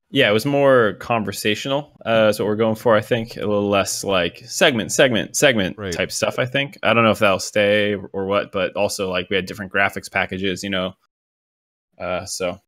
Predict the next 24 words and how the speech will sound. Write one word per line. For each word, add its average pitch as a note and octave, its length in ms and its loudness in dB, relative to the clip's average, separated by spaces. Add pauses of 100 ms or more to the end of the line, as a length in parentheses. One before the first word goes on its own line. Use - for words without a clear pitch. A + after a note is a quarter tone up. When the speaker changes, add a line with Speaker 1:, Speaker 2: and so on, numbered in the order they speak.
(140)
Speaker 1:
overall, G#2+ 500 -2
different. F#2+ 260 -8 (360)
Speaker 2:
Jack's B2+ 320 -8
in B2 80 -2
the A2 80 -6
chat. F#2 340 -4
Congratulations C3+ 640 -4
to G#2 100 -4
Jack G#2+ 320 -2
on G2+ 120 -4
a - 20 -4
two A#2 300 -4
oh G#2 80 -2
week. F2 380 -6 (720)
He's A2+ 100 -20
gotta A2 160 -4
be F#2+ 80 -4
feeling E2+ 280 -6
good. D#2 200 -8
Him, A#2 220 -4
FlyQuest, A2+ 400 -6
Speaker 1:
Yeah. A2+ 140 4
Speaker 2:
and G2+ 100 -2
Dig. D2+ 260 -10